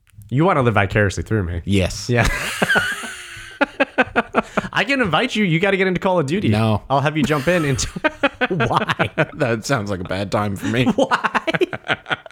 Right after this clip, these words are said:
Speaker 1: Why?
Speaker 2: I'm not a Call of Duty guy. <laughs>
Speaker 1: It's not, it's not hard. There's
Speaker 2: Can you guarantee me winning most of the time? <laughs> Like
Speaker 1: Uh,
Speaker 2: I can in Mario Kart.
Speaker 1: in multiplayer, yes.
Speaker 2: Okay.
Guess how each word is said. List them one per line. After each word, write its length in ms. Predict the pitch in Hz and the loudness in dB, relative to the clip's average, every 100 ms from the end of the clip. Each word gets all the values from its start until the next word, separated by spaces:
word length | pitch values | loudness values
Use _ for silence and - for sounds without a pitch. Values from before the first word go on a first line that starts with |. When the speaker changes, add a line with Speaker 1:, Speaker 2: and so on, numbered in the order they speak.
| - - - | -18 -10 -2
Speaker 1:
Why? 560 | 160 185 233 - 107 - - - - 226 214 175 | 0 0 -2 -2 -4 -8 -20 -18 -8 -6 -4 -4
Speaker 2:
I'm 80 | 131 | 0
not 120 | 156 | 0
a 40 | 190 | 0
Call 220 | 202 220 | 0 2
of 60 | |
Duty 220 | 208 190 175 | 2 0 0
guy. 300 | 139 - 135 | -2 -2 0
<laughs> 40 | |
Speaker 1:
It's 500 | - 151 143 170 - | 0 0 2 0 2
not, 220 | 185 190 | 0 -2
it's 140 | 170 - | -4 -2
not 140 | 180 | 0
hard. 280 | 117 135 196 | 2 2 2
There's 160 | 156 139 | 0 0
Speaker 2:
Can 200 | 151 139 | 0 0
you 120 | 131 | 0
guarantee 500 | 123 131 147 151 156 | 0 0 0 0 0
me 180 | 143 127 | 2 2
winning 360 | 117 113 110 | 2 2 2
most 260 | 104 101 - | 2 0 -2
of 100 | 92 | -4
the 80 | 98 | -2
time? 320 | 90 73 76 - _ _ _ _ _ _ - | -2 -4 -8 -14 _ _ _ _ _ _ -2
<laughs> 60 | 226 - 185 170 1077 855 855 311 - 311 - | -2 0 -4 -2 -2 -2 -4 -6 -4 -6 -4
Like 160 | - - | -6 0
Speaker 1:
Uh, 300 | 139 147 131 | 0 2 0
Speaker 2:
I 60 | |
can 280 | 120 135 120 | 0 0 2
in 140 | 117 104 | 2 2
Mario 340 | 101 95 101 | 2 2 0
Kart. 240 | - 139 | -2 0
Speaker 1:
in 80 | 139 | 0
multiplayer, 600 | 147 165 160 - 151 147 | 0 0 -2 0 0 0
yes. 340 | 117 87 - - _ _ _ | -2 -4 -8 -12 _ _ _
Speaker 2:
Okay. 360 | 127 123 78 | 2 2 0